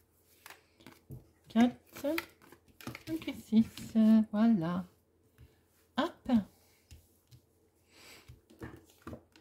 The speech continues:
Bien, on va avoir la paix. On va avoir la tranquillité, ou on veut la tranquillité, zen,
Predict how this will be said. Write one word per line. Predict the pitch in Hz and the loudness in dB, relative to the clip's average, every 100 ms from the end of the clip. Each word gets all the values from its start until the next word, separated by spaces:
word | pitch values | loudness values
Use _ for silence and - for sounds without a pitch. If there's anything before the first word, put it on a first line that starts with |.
| _ - - _ - - _ _ _ _ _ _ | _ -16 -16 _ -20 -20 _ _ _ _ _ _
Bien, | 214 240 269 143 - _ - | 4 8 8 6 -4 _ -2
on | 220 | 6
va | 233 240 | 8 10
avoir | 240 233 254 | 8 8 6
la | 269 | 4
paix. | 269 392 480 _ _ _ _ _ _ - - _ _ _ _ _ _ _ - | 0 -4 -6 _ _ _ _ _ _ -20 -20 _ _ _ _ _ _ _ 6
On | 220 | 10
va | 220 | 12
avoir | 220 220 | 10 10
la | 226 | 8
tranquillité, | 226 277 311 294 294 - 381 440 _ _ _ _ _ _ - | 6 2 6 4 4 4 4 2 _ _ _ _ _ _ 0
ou | 247 - - | 0 0 2
on | 185 | 4
veut | 175 214 339 233 - | 6 8 8 6 0
la | 185 269 | 6 6
tranquillité, | - - 214 - 170 170 - 160 180 302 - - _ _ _ - _ - | 6 4 4 4 0 0 0 4 4 2 -6 -20 _ _ _ -20 _ -14
zen, | 151 151 175 156 208 | -2 4 8 8 6